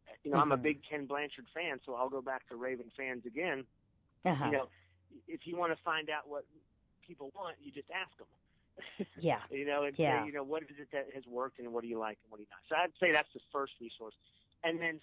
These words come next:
Speaker 1: second resource, particularly in Irma, South Carolina, was their Chamber of Commerce. In a big
Speaker 2: Okay.
Speaker 1: city, the Chamber of Commerce will generally get to be so large that you can almost get lost in it. Um,
Speaker 2: Okay.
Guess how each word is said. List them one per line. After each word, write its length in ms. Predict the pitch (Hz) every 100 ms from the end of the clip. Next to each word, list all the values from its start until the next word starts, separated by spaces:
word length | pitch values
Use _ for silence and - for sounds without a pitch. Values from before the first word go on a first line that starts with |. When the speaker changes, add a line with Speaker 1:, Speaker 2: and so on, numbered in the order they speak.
| -
Speaker 1:
second 320 | 247 240 170
resource, 380 | 170 - 170 -
particularly 960 | 139 - 247 - 185 151 127 123 120 127
in 180 | 120 117
Irma, 280 | 151 170 107 -
South 180 | 113 -
Carolina, 420 | 117 110 110 107 - _ _ -
was 160 | 147 -
their 120 | 127
Chamber 460 | - 165 165 143 120
of 140 | -
Commerce. 720 | - 165 151 98 64 - - _ _ _ _
In 140 | 175 160
a 20 |
big 320 | 135 196 233
Speaker 2:
Okay. 240 | 202 147 120
Speaker 1:
city, 300 | 139 127 127
the 100 | 131 -
Chamber 340 | 160 156 139
of 120 | 127 -
Commerce 480 | 151 147 139 127 - -
will 120 | 123
generally 480 | 117 151 165 139 131
get 200 | 131 -
to 60 | 123
be 140 | 120 -
so 140 | 160
large 480 | 127 131 139 123 120
that 160 | - -
you 60 |
can 120 | - 208
almost 240 | 220 -
get 160 | - 101
lost 280 | 98 95 -
in 60 | 73
it. 720 | _ _ _ _ _ _ -
Um, 180 | 123 120 202 240
Speaker 2:
Okay. 460 | 160 120 120 160